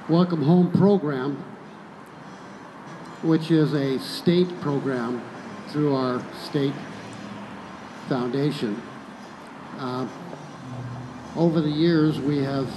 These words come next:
since two thousand twelve, we have served over four thousand seven hundred and sixty-eight veterans. Uh, what we do is we find honorably discharged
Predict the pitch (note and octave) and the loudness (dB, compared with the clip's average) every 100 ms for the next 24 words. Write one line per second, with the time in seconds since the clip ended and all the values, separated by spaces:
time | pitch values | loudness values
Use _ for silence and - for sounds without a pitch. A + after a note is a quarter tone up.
0 | - D3+ C3+ - - F3+ F3+ D#3 D3+ D3 | -4 -2 -2 0 4 4 4 2 2 0
1 | C3 A#2+ - F3+ F3+ C#3 B2+ A#2 - - | -2 -2 -2 4 4 6 2 0 -6 -12
2 | - - - D#3+ D3 - - F3 E3+ E3 | -14 -14 -2 0 0 0 4 6 6 4
3 | D3 C#3 C#3 E3+ F3 E3+ D#3+ D#3 D#3+ B2 | 2 0 0 2 4 4 2 2 2 0
4 | C3+ - E3 D#3+ D3 D3+ D3+ B2 A#2+ - | -4 0 0 2 2 2 0 -2 -6 -4
5 | D#3+ - D3 C#3 C#3 - D3 C3 A#2+ - | -6 -6 -4 -4 -4 -4 -2 0 -2 -4
6 | - - - - - - - - - - | -12 -14 -16 -18 -18 -18 -18 -18 -18 -20
7 | - - - - - - B2 A#2 A2+ A2 | -20 -20 -20 -20 -20 -14 -8 -6 -6 -8
8 | - - - - - - - - D3 D#3 | -14 -14 -14 -14 -14 -14 -10 -4 -2 -2
9 | D3+ C#3 D#3+ F#3 F3+ D3+ C#3 B2+ B2+ C#3+ | -4 -2 6 8 8 6 2 -2 -2 -2
10 | C#3 C3 E3 D3+ D#3 D3 C3+ - - - | -2 -4 -4 -4 -4 -4 -4 -6 -8 -12
11 | - - - - - D#3 F3+ F3 D#3+ D3+ | -12 -10 -10 -12 -4 6 8 8 4 0
12 | D#3 E3 - D#3+ C#3 C#3 | 0 -2 0 0 2 0